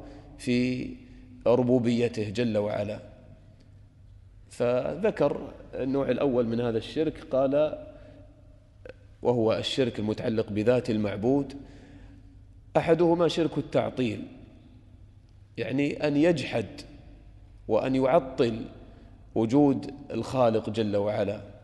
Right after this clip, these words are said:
وهذا يكون بسبب التكبر". قال:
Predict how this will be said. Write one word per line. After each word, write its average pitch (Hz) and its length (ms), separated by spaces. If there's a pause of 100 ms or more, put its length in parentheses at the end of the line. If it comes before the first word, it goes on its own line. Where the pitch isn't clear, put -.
(240)
وهذا 202 300
يكون 190 240
بسبب 160 360
التكبر". 143 600 (1500)
قال: 160 400